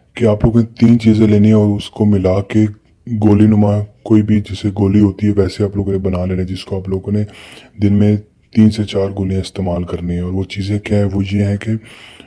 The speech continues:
बोड़ का दरख्त होता है, बोड़ का दूध लेना है आपने, ठीक है। किसी भी देहात में जाएंगे, गांव में आपको बोड़ का दरख्त मिल जाएगा, उसमें से आपने कट लगाना है। उसमें पौने दो तोले आपने दूध ले लेना है बोड़ का।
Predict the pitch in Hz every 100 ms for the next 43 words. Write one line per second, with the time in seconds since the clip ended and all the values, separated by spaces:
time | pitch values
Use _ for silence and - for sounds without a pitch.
0 | _ 101 101 117 120 107 104 104 - 95
1 | 104 98 107 110 107 101 104 98 92 92
2 | 92 90 92 101 104 104 - 113 107 101
3 | 98 90 90 104 101 98 98 95 95 98
4 | 98 92 - 101 101 98 98 98 95 -
5 | 95 90 87 87 87 - - - - -
6 | - 107 113 107 107 110 104 110 101 110
7 | 104 101 104 110 107 - 110 113 107 104
8 | 110 113 104 104 101 98 110 104 101 104
9 | 110 107 107 107 101 104 101 - 101